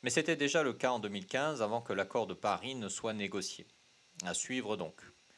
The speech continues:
En tout cas, comme nous le mentionnait Hervé, le balai diplomatique et ses processus complexes prennent du temps et impliquent énormément de facteurs, ce qui rend les négociations particulièrement difficiles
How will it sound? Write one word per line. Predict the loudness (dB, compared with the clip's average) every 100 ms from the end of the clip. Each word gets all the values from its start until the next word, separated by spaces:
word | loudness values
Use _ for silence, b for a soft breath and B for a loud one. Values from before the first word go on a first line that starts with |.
| B B B B
En | -10
tout | 2
cas, | 6 6
comme | 4
nous | 2
le | 0
mentionnait | 0 0 0 0
Hervé, | 2 2 2
le | 2 0
balai | 2 2 0
diplomatique | -4 -6 -2 -2 -2 -4 -2
et |
ses | -2 -4
processus | -4 -4 -2 -4 -6 -8 -8
complexes | -8 -4 0 0 -2
prennent | -4 0 0
du | -2 -2
temps | -2 -2 B B B B _
et | 0
impliquent | 0 0 -4 -4
énormément | -2 0 0 0 0
de | -2
facteurs, | 0 0 0 0 0 -2
ce | -6
qui | -6 -2
rend | -2
les | -2
négociations | -2 -4 -4 -4 -6 -8 -10 -2
particulièrement | -2 -2 -12 -6 -4 -2 -4
difficiles | -6 -8 -6 -6 -6 -6 -6